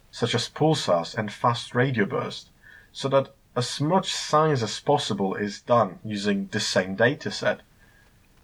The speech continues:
The Allen Telescope Array is used for seti,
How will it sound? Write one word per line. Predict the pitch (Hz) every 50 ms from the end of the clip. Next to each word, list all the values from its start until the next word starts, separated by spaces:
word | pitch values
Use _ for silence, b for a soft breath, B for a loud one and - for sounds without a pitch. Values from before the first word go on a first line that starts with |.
| _
The | - 143 - -
Allen | 151 180 196 185 151
Telescope | - - 160 180 180 165 - - - - 98 85
Array | 85 80 92 98 98 101
is | 95 104 101 110
used | 123 123 123 - -
for | -
seti, | 120 - - 139 139 139 - - - 90